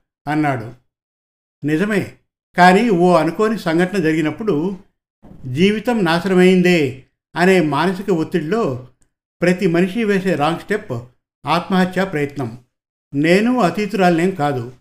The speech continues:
నిజం నిలకడ మీద తేలుతుందిలే, ఆయనంతటా ఆయనే తెలుసుకోవాలి. ఇన్నేళ్ల కాపురం సాక్ష్యాలు ఆధారాల మీద నిలబెట్టుకోవాలా?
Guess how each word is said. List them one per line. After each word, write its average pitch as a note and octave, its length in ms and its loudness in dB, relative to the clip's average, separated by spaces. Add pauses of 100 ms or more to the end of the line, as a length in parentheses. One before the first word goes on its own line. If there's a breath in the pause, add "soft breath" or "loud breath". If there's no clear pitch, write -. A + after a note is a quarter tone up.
(500)
నిజం F#3+ 380 2
నిలకడ F3+ 320 2
మీద F#3 420 2
తేలుతుందిలే, D3 720 -4 (420)
ఆయనంతటా F3 640 2
ఆయనే E3+ 260 2
తెలుసుకోవాలి. C#3 800 -4 (520)
ఇన్నేళ్ల F#3 460 6
కాపురం F3+ 560 0 (440)
సాక్ష్యాలు F#3+ 580 2
ఆధారాల E3+ 460 4
మీద D3+ 200 -2
నిలబెట్టుకోవాలా? D3+ 1000 -2